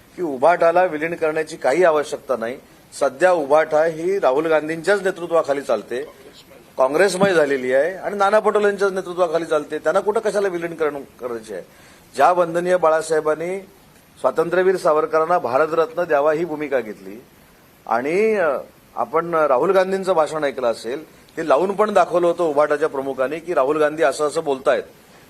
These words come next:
त्या राहुल गांधींनी स्वातंत्र्यवीर सावरकरांना शिव्या घातल्यानंतर सुद्धा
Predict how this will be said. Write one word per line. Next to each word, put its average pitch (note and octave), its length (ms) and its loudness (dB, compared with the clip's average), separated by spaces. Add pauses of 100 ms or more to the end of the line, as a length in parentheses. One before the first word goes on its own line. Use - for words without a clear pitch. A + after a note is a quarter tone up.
(200)
त्या E3+ 160 4
राहुल F3 280 4
गांधींनी D#3 500 0
स्वातंत्र्यवीर D#3 540 -2
सावरकरांना C#3+ 800 0
शिव्या D#3+ 300 2
घातल्यानंतर C#3+ 640 0
सुद्धा G#2+ 460 -2